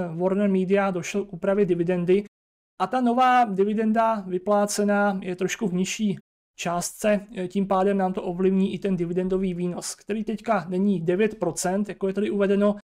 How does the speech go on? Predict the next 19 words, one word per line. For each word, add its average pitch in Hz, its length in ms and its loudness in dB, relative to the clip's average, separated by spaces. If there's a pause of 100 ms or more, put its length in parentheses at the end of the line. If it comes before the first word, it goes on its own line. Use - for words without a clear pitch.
(340)
ale 202 480 4
spíše 180 360 -4
se 185 160 -2
pohybuje 170 480 -6
kolem 170 520 -6
pět 175 360 -4
celých 175 460 -6
dvě 165 300 -4
procenta. 165 640 -4 (400)
A 175 120 -8
takže 208 260 0
to 269 120 -4
tak 240 200 -2
nějak 202 220 0
odpovídá 175 500 -2
i 180 120 -6
třeba 160 260 -6
tomu 160 240 -6
Verizonu. 160 720 -6